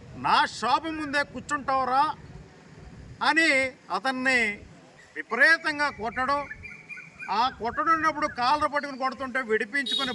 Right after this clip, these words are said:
బయటకు వచ్చినా, వాళ్ళ అనుచరులకు ఫోన్ చేసి ఆయన్ని కర్రతో బద్దలు, బుర్ర బద్దలు కొట్టడం జరిగింది. అలాగే అక్కడ మోజేష్ అనే అతను ఆపుతుండగా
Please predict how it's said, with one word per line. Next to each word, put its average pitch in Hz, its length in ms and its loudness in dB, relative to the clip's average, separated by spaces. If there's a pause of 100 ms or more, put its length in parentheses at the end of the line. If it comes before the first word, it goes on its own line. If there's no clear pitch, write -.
బయటకు 202 340 -2
వచ్చినా, 269 460 -2 (640)
వాళ్ళ 226 260 4
అనుచరులకు 294 640 2
ఫోన్ 262 380 -4
చేసి 277 580 2 (520)
ఆయన్ని 302 340 2
కర్రతో 302 560 0
బద్దలు, 254 380 -2
బుర్ర 254 380 0
బద్దలు 247 300 -2
కొట్టడం 226 680 -4
జరిగింది. 196 460 -2 (520)
అలాగే 302 340 4
అక్కడ 285 160 0 (160)
మోజేష్ 302 420 0
అనే 294 160 -2
అతను 269 180 -4 (180)
ఆపుతుండగా 285 460 -2